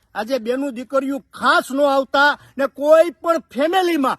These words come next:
આજે મારું લાઈવ ન જોતા. મહેરબાની કરીને હું તમને રિક્વેસ્ટ કરું છું કે આજે કીર્તિ પટેલની એનું લાઈવ બતાવી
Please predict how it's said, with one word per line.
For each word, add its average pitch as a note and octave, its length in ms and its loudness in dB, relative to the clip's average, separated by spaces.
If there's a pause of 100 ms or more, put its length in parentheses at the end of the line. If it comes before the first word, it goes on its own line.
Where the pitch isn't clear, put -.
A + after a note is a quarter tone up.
(180)
આજે A#3+ 220 -4
મારું A#3+ 280 -6
લાઈવ B3 320 0
ન G#3 180 -4
જોતા. C#3 400 -16 (340)
મહેરબાની E4+ 640 0
કરીને C#4+ 360 -4
હું C4+ 180 -4
તમને C4+ 280 -8
રિક્વેસ્ટ D#4+ 460 -4
કરું C#4+ 260 -10
છું A#3+ 260 -14 (320)
કે B3+ 60 -10
આજે B3 300 -2
કીર્તિ C#4 440 -10
પટેલની D4 640 -4 (260)
એનું B3+ 200 -2
લાઈવ B3+ 440 0
બતાવી D4+ 720 -2